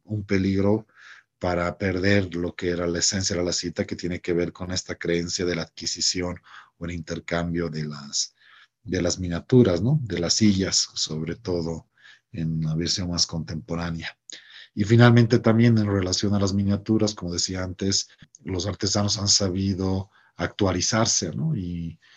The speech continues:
y cambiar los productos. Tenemos, por ejemplo, miniaturas celulares, tenemos computadoras,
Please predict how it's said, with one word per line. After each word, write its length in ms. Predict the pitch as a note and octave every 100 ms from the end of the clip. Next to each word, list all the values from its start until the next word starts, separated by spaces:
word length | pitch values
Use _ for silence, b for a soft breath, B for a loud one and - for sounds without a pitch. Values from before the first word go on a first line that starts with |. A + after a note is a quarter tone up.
| b _
y 100 | F#2+
cambiar 560 | - F#2+ F#2+ G2 F#2+ F#2
los 160 | F2+
productos. 800 | - F#2 F#2 G2 - A2 A2 -
Tenemos, 760 | - E2 E2+ D#2+ D#2 - - - _ _ _ _ _ - F2 -
por 140 | E2+ F2+
ejemplo, 360 | F#2+ F2+ E2+
miniaturas 560 | F2 E2+ E2+ - F#2 F2
celulares, 960 | E2 D#2 E2 F2 F2 E2+ D#2+ E2 - B B B B B B _ _ -
tenemos 1000 | F#2 F2 E2+ E2 D#2+ D2 - - - -
computadoras, 1300 | - F2 D#2 D#2 D#2+ E2+ F2+ F2+ E2 D#2+ E2 - -